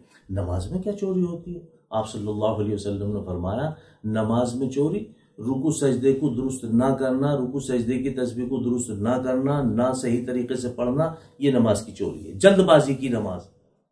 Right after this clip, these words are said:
ऐसा नहीं होना चाहिए। अभी अगर नमाज सीखने की बात आए, नमाज आप सुनाएंगे तो कितनी तसल्ली से सुनाएंगे। अगर इसी तसल्ली से आप नमाज में पढ़ना शुरू कर दें,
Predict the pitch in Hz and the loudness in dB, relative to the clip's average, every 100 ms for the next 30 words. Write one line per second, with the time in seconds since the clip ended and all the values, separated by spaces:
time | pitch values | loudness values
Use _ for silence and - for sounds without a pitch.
0 | - 90 101 104 107 92 87 - - - | -14 -12 -8 -4 -2 -2 -4 -8 -16 -20
1 | _ _ - 131 123 135 120 123 110 117 | _ _ -8 -4 4 4 4 0 0 0
2 | 123 117 123 120 117 120 117 117 117 120 | 0 -2 -2 -2 0 0 0 0 -2 -4
3 | - - - 113 117 117 117 117 117 123 | -6 -20 -10 0 4 6 4 2 2 2
4 | 120 123 131 131 131 143 139 120 123 117 | 2 2 0 -4 -6 -6 -8 -8 -6 -4
5 | 113 113 107 95 90 90 - 147 196 208 | -4 -6 -6 -6 -8 -8 0 8 10 10
6 | 190 - 240 233 202 185 190 160 185 175 | 6 2 2 4 4 6 6 6 6 6
7 | 175 156 151 160 147 156 147 147 135 135 | 6 4 8 8 8 2 2 2 2 0
8 | 131 123 120 120 110 123 | 0 -2 -2 -2 -2 -2